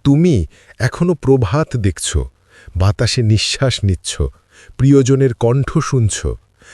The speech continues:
নামাজে দাঁড়াতে পারছ। এই সব কিছুই প্রমাণ আল্লাহ এখনও তোমাকে জীবনের সুযোগ দিচ্ছেন।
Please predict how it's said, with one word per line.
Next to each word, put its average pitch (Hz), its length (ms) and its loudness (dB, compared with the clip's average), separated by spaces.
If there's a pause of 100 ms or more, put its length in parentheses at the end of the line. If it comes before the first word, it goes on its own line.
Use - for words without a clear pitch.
(120)
নামাজে 151 440 4
দাঁড়াতে 185 360 2
পারছ। - 380 -2 (880)
এই 101 180 2
সব - 300 -6 (140)
কিছুই 185 380 -4
প্রমাণ 139 500 2 (460)
আল্লাহ 90 400 0 (380)
এখনও 165 420 0
তোমাকে 151 380 -2
জীবনের 113 440 0
সুযোগ 110 500 0
দিচ্ছেন। 71 540 -4